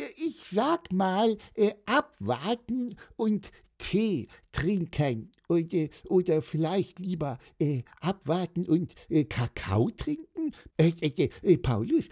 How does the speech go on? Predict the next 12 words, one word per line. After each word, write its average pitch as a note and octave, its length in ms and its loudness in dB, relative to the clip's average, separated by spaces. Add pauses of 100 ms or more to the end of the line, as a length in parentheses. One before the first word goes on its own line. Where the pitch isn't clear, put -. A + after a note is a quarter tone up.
(100)
hast - 460 0
du D#4+ 80 6
Kakao D3+ 880 2 (100)
da D3 380 -4 (160)
vielleicht?" F2+ 1120 -2 (1120)
Paulus A2+ 760 0
wunderte F3+ 520 2
sich A#2 260 -6
ein G2 160 0
bisschen, F3+ 500 -2
dass B2 220 0
Pieper E3 580 -2